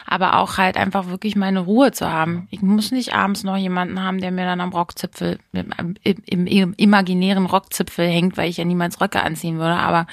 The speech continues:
ihr wisst, was ich meine, ne? Also ich muss da nicht jetzt de-, dem noch das Essen kochen und, also, und vor allen Dingen dann geht's ja wieder in diese, in diese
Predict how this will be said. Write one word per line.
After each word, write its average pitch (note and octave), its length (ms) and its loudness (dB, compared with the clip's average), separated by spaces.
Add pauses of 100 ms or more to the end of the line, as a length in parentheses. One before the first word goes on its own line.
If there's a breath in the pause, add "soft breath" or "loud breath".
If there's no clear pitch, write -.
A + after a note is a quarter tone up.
(560 loud breath)
ihr - 160 -4
wisst, G#3 160 0
was F3 180 2
ich E3+ 140 -8
meine, F#3 340 4
ne? D#3 240 0
Also F3 220 -4
ich F3+ 140 -6
muss F#3+ 400 -2
da F3+ 140 -2
nicht F#3+ 260 -2
jetzt - 360 -4 (540 loud breath)
de-, - 200 2
dem G#3 200 2
noch G3+ 240 2
das F3+ 180 -6
Essen A3+ 300 0
kochen F#3+ 720 0
und, E3+ 340 -4
also, F3 220 -2
und G3+ 180 4
vor - 140 2
allen G#3 100 2
Dingen A3+ 160 4
dann G#3+ 280 2
geht's G#3+ 280 -4
ja G#3 140 -2
wieder G#3+ 200 0
in G#3+ 120 0
diese, G3 280 -2
in - 200 -4
diese G3 400 -2